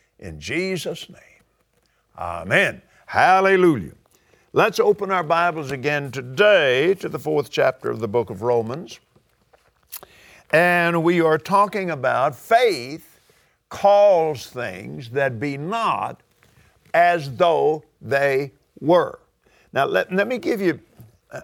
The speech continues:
let me, let me give you something about the word of faith.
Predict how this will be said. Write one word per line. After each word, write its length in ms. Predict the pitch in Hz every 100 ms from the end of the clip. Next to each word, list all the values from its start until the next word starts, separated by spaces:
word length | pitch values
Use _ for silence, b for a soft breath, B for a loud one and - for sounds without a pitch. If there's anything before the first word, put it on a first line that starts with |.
| -
let 140 | 240
me, 60 | 277 233
let 140 | 247
me 80 | 269
give 180 | 226 185
you 60 |
something 400 | 165 170 135 131
about 400 | 127 113 101 - _ _ _ _ _ _ _ _ _ _ _ _ -
the 140 | 127
word 400 | 139 180 160 147
of 80 | 127
faith. 340 | 147 - -